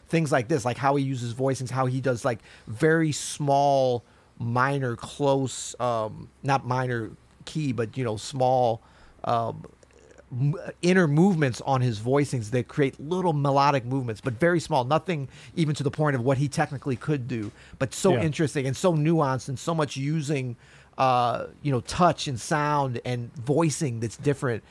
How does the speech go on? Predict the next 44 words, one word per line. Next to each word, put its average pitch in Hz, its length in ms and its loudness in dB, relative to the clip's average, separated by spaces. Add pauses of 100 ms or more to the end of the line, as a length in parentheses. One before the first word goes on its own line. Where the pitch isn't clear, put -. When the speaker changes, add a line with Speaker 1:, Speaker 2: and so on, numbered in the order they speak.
(140)
Speaker 1:
Not 143 220 0
these 165 160 4
kind 143 180 2
of 117 60 0
voicings, 123 340 0
but 110 180 -4
voicings 135 400 0
in 123 60 -4
the 107 100 -6
classical 143 580 0
sense 120 340 -6
as 113 100 -8
far 123 220 2
as 113 160 -6 (300)
different 135 260 -2
kinds 127 240 -2
of 110 160 -8 (100)
touch, - 360 0
even 139 200 -2
within 123 320 -4
the 117 80 -6
one 120 320 -4
hand. 120 480 -6 (380)
You 135 120 0
know, 123 200 0
he 160 180 -4
does 151 220 2
that, 135 100 0
and 131 140 -4
you 131 60 -4
can 127 120 -2
hear 143 160 2
it 120 80 -2
so - 160 -2
well 131 220 2
on 127 120 -2
that. 104 120 -6
But 131 80 2
it's 135 100 -2
these 170 160 0
same 190 260 2
concepts, 139 600 -2
you 123 80 -6
know, 110 160 -4